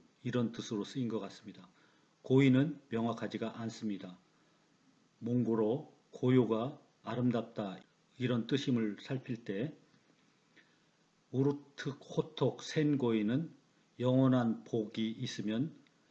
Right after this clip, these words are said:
인생은 아름답다라는,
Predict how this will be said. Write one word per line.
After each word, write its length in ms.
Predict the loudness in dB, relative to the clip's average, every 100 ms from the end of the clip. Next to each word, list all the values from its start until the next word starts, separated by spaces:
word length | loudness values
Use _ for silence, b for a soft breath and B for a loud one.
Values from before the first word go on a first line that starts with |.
| _ -2
인생은 680 | 0 2 0 0 0 -2 -4
아름답다라는, 1900 | -6 -4 -4 -4 -8 -10 -10 -10 -16 _ _ _ _ _ -8 -4 -2 -4